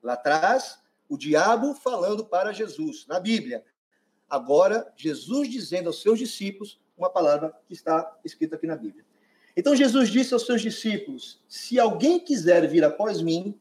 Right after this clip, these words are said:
negue-se a si mesmo, tome a sua cruz e me siga." Uau!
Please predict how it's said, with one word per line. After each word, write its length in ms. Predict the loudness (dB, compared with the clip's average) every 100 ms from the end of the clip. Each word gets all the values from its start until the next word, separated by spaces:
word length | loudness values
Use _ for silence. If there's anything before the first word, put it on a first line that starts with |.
| _ _ _ _ _ _ _ _ _ _
negue-se 540 | -2 4 6 6 2 -2
a 60 |
si 180 | -2 0
mesmo, 560 | 2 4 2 -2 -6 -8 _ _ _ _ 2
tome 400 | 4 6 4 4
a 80 | 2
sua 400 | -2 0 0 0
cruz 640 | -4 -4 -6 -10 -18 _ _ _ _ _ _ _ _ _
e 120 | -8
me 80 | -8
siga." 520 | -2 0 0 0 -8 _ _ _ _ _ _ _
Uau! 560 | 2 4 4 2 -8